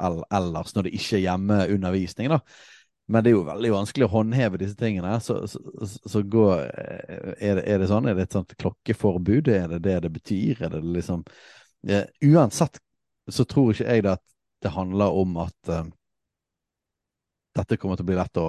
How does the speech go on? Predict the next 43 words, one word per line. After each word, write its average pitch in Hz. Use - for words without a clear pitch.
å 82
håndheve 90
noe 80
særlig. 87
Eh, 98
men 101
jeg -
tror 101
likevel 110
så 107
er 101
det 98
et -
signal. 104
Det 90
er -
et -
signal 98
om 92
en 90
utvidelse, 87
og 98
at -
til 120
og 107
med 123
inn 110
i 104
hjemmeundervisningen 92
så 104
ønsker 101
staten 82
å 90
være, 95
ja, -
på 139
høyre 110
da, -
gi 117
et 104
tydelig 104
signal, 92
eh, 90